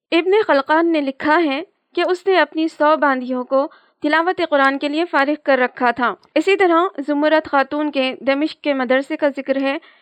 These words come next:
عائشہ ہانم کے مسافر خانہ تعمیر کرنے کی تفصیل ہے۔ مریم بنت شمس کے مدرسے کا اور فاطمہ الفہری کی قائم کردہ مراکش کی یونیورسٹی کا تذکرہ ہے۔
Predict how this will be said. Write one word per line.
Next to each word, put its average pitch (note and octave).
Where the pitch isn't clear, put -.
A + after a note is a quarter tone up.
عائشہ D#4+
ہانم C#4+
کے D4
مسافر C4+
خانہ C4
تعمیر C4
کرنے C4
کی D#4
تفصیل C4+
ہے۔ A#3+
مریم D#4+
بنت E4
شمس D#4+
کے D#4
مدرسے C#4+
کا B3
اور C4+
فاطمہ D#4
الفہری D4
کی C4
قائم D4
کردہ B3+
مراکش D#4+
کی F4
یونیورسٹی C#4+
کا D#4
تذکرہ B3
ہے۔ A#3